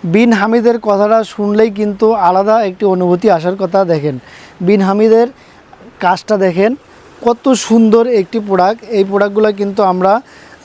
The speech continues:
দিয়ে দিচ্ছি একদম রিজনেবল প্রাইসে। দেখেন, অফার প্রাইসে দিয়ে দিচ্ছি বিন হামিদগুলো।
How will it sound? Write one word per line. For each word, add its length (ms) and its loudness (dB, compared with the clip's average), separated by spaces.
দিয়ে 180 2
দিচ্ছি 400 -2
একদম 420 0
রিজনেবল 460 0
প্রাইসে। 380 0
দেখেন, 300 -2
অফার 340 0
প্রাইসে 420 0
দিয়ে 160 2
দিচ্ছি 340 -2
বিন 320 0
হামিদগুলো। 600 0